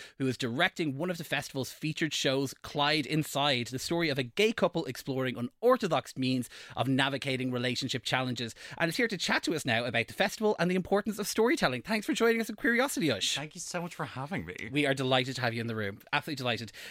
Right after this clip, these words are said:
Speaker 1: Uh, so, first off, I suppose to talk a bit about your kind of background before we get into Clyde Inside, and,
Speaker 2: Mm.
Speaker 1: and a, a truly, I, I think, a, a story for the ages in terms of gay men using sex they shouldn't be having in order to try and thrive. But anyway, so you've, you've worked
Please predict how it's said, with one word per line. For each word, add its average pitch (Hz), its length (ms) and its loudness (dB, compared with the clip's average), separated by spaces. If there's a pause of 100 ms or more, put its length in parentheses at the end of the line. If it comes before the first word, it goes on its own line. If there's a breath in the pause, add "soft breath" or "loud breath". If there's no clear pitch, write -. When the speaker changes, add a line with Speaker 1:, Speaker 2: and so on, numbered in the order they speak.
Speaker 1:
Uh, 175 120 6 (120)
so, 202 360 4 (160)
first 269 280 2
off, 208 120 4
I 165 60 -2
suppose 139 160 -2
to 131 100 -8
talk 139 200 2
a 139 60 -4
bit 127 100 0
about 113 280 0
your 117 180 0
kind 110 160 -4
of 107 80 -6
background 110 440 0
before 120 180 -4
we 113 100 -4
get 117 140 -4
into 117 180 -4
Clyde 120 260 0
Inside, 117 200 -4
and, 113 300 -2
Speaker 2:
Mm. 120 100 -2
Speaker 1:
and 123 260 -2
a, 127 200 -2
a - 20 -4
truly, 180 480 2 (400 loud breath)
I, 151 120 0
I 160 60 2
think, 156 160 -2
a, 147 300 2
a 143 60 -2
story 180 400 4
for 175 120 -2
the 139 180 4
ages 123 580 0
in 135 100 2
terms 131 240 0
of 135 100 -4
gay 139 200 2
men 131 280 2
using 123 300 -2
sex - 240 0
they 139 80 -2
shouldn't 117 220 0
be 123 80 0
having 117 260 0
in 120 80 -4
order 113 220 -4
to 131 120 -8
try 120 180 0
and 113 120 -2
thrive. 113 320 2 (240 loud breath)
But 170 80 2
anyway, 170 380 2 (160 loud breath)
so 175 100 2
you've, 214 340 4
you've 165 220 0
worked 180 300 4